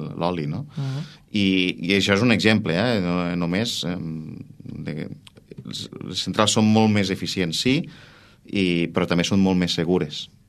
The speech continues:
Speaker 1: que abans. No és que abans fossin insegures, però,
Speaker 2: No.
Speaker 1: evidentment, tenien uns components de riscos inherents que al llarg de les dècades s'han anat polint i polint i millorant i millorant
Speaker 2: És allò que diem
Speaker 1: fins als
Speaker 2: d'aplicar,
Speaker 1: nivells que tenim
Speaker 2: aplicar
Speaker 1: avui en
Speaker 2: la,
Speaker 1: dia.
Speaker 2: la, la millor tècnica possible, el que
Speaker 1: Correcte.
Speaker 2: tecnològicament ens és,
Speaker 1: Correcte.
Speaker 2: ens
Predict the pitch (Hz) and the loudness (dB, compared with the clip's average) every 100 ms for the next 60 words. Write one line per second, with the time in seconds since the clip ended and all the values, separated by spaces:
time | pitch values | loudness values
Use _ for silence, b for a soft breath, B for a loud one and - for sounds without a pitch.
0 | _ - 76 73 - - 82 - 85 87 | _ -12 -10 -10 -12 -10 -4 0 0 0
1 | 85 85 87 82 B B B B - 95 | -2 0 0 0 B B B B -2 0
2 | - 92 101 107 127 - 85 78 76 95 | 2 4 4 4 2 0 2 4 6 4
3 | 104 107 107 101 101 98 95 101 95 95 | 4 4 4 4 4 2 2 0 2 4
4 | 98 95 95 101 95 101 98 98 98 98 | 4 2 2 2 0 0 0 2 2 4
5 | 104 147 - B B B B _ - 80 | 2 0 -4 B B B B _ -4 -2
6 | 76 76 76 76 76 80 80 80 85 82 | -2 -6 -8 -8 -6 -2 -2 0 -2 0
7 | 87 107 90 85 78 80 - 87 85 87 | -2 -2 -2 -2 -2 -4 -4 -2 2 2
8 | 90 82 87 87 90 87 87 82 82 87 | 0 0 0 0 0 -2 -2 -2 -2 -4
9 | 95 87 87 110 B 147 135 139 135 127 | -2 -2 -4 -6 B -4 0 0 0 -2
10 | 127 131 98 90 90 85 - 98 90 90 | 0 0 2 0 2 0 0 0 2 2
11 | - 139 143 - 135 131 131 135 131 127 | 2 4 2 0 -2 -4 -4 -2 -2 0
12 | 123 123 123 127 127 123 135 127 151 123 | 2 2 0 0 0 0 -2 -2 -4 -2
13 | 139 139 123 123 127 127 127 127 127 120 | 0 -2 -2 -2 0 2 2 0 -2 -2
14 | 123 139 135 120 117 120 117 | -2 -2 -2 -4 -4 -4 -2